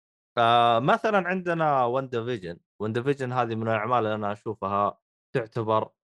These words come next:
زي حاجة أصلًا ما كنت أتوقع منها شيء. وان ديفيجن، وحتى الأسلوب و-، وكيف، آه،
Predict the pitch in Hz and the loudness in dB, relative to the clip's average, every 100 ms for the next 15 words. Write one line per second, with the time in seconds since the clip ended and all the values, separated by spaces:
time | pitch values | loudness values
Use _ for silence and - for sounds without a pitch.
0 | _ - 165 285 403 247 262 202 196 208 | _ -12 -2 0 0 2 2 2 -2 -2
1 | 180 190 185 175 _ - 165 - 127 131 | -2 -2 -2 -8 _ -4 -4 0 -2 -2
2 | 110 92 85 80 - _ _ _ - 110 | -8 -10 -10 -16 -18 _ _ _ -12 -8
3 | 110 107 123 139 208 - _ _ _ _ | -4 -2 -2 -2 -4 -6 _ _ _ _
4 | _ _ - 113 110 110 165 175 143 123 | _ _ -10 -6 -4 -4 -4 -2 -2 -4
5 | - 127 131 131 127 117 101 92 92 90 | -8 -4 0 0 0 -4 -8 -6 -6 -6
6 | 85 82 73 67 _ _ _ 87 95 127 | -6 -8 -10 -14 _ _ _ -20 -6 0
7 | 120 113 - 104 98 95 90 85 78 69 | 0 -2 -6 -2 0 0 0 -2 -4 -6